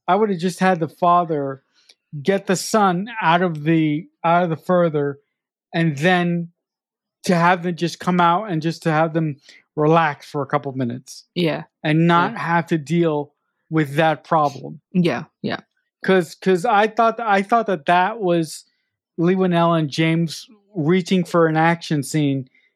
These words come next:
Speaker 1: that
Speaker 2: Mm.
Speaker 1: didn't have to be there.
Speaker 2: Yeah, it was just pumping up the action a little bit.
Speaker 1: I, I under-, look, I understand everything that happened in the Further, but I don't like the fact that the ghost came out into our real world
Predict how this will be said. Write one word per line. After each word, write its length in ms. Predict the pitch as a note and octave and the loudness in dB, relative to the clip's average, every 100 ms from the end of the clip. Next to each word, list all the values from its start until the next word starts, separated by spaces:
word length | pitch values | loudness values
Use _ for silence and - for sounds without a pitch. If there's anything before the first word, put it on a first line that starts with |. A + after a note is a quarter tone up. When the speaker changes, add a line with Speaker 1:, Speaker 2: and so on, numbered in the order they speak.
| _ - | _ -2
Speaker 1:
that 160 | D#3+ | 0
Speaker 2:
Mm. 40 | F#3 | 2
Speaker 1:
didn't 220 | F3 F3 | 0 0
have 260 | D3 D#3+ | 2 0
to 100 | D#3+ | 0
be 200 | D3 C#3+ | -2 -2
there. 280 | C3 C3 - C#3 - - - | -2 -6 -12 -16 -12 -8 0
Speaker 2:
Yeah, 220 | D4+ G3 | 2 4
it 80 | E3+ | 4
was 140 | A3 | 2
just 180 | G#3+ G3 | 0 -2
pumping 300 | F#3 D3+ C#3+ | -4 -4 -6
up 140 | D3 | -8
the 140 | - - | -8 -8
action 320 | - - - | -8 -10 -10
a 40 | |
little 200 | - - - | -10 -10 -4
bit. 120 | D#3+ | -2
Speaker 1:
I, 180 | G#3 A3+ _ - | -2 -4 _ -2
I 140 | F3+ A3 | 0 2
under-, 260 | A#3+ C4 | 0 0
look, 200 | A#3 F#3 A3 | 0 -2 0
I 180 | E3+ G3+ | 0 2
understand 420 | A#3+ G#3 A#3 G#3 | -2 -2 0 2
everything 320 | F#3+ F#3+ F#3 | 0 0 0
that 80 | E3+ | 0
happened 320 | D#3+ E3+ F3+ | 0 0 -2
in 80 | E3 | -4
the 60 | B2+ | -4
Further, 460 | - F#3+ D#3+ B2+ - - _ _ | 0 2 0 -4 -12 -20 _ _
but 100 | - | 0
I 100 | F3 | 2
don't 300 | D#3 C#3 G#3+ | 2 0 0
like 200 | G#3 F#3+ | 0 0
the 80 | F#3 | 0
fact 240 | D#3 F#3 E3 | 0 0 -2
that 100 | D3+ | -6
the 60 | |
ghost 340 | C#3 E3+ E3+ E3+ | -2 0 -2 -4
came 380 | F3 F3 E3 D#3+ | -4 -2 0 -2
out 400 | G3 G#3+ E3 D#3+ | -2 0 0 0
into 220 | D#3+ D3 | -2 0
our 100 | C#3+ | 0
real 220 | C#3+ G3 | 2 0
world 400 | F3 D3+ C#3 C#3+ | 0 0 0 -4